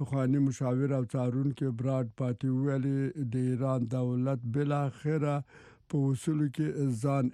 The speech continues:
اصلاح کړ. د دغه انقلاب په نظر سره د ګڼ شمیر موضوع د ژغورلو نه برسیره چې خمیني پکې شامل کړي دي، په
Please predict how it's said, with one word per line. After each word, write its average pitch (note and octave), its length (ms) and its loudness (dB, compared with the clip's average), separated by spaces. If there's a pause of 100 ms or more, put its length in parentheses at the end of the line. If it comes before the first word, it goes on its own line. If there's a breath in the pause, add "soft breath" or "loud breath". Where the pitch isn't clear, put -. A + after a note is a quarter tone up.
(120)
اصلاح C3 420 0
کړ. B2 140 -4 (280 soft breath)
د C3+ 160 0
دغه C3+ 300 0
انقلاب C3 680 -2
په B2 160 0
نظر B2+ 480 -2
سره C#3+ 260 0 (220)
د B2+ 100 0 (120)
ګڼ C#3+ 200 2 (200)
شمیر C3 560 0
موضوع B2 420 -2 (100)
د B2 220 0
ژغورلو C#3 580 -2 (120)
نه C#3+ 100 0 (580 loud breath)
برسیره D3+ 640 0 (420 loud breath)
چې - 80 -4 (120)
خمیني B2+ 580 2 (160)
پکې C3 1080 -2
شامل B2 400 0 (160)
کړي D#3 240 2 (100)
دي، D3+ 100 0 (500 loud breath)
په C3+ 120 0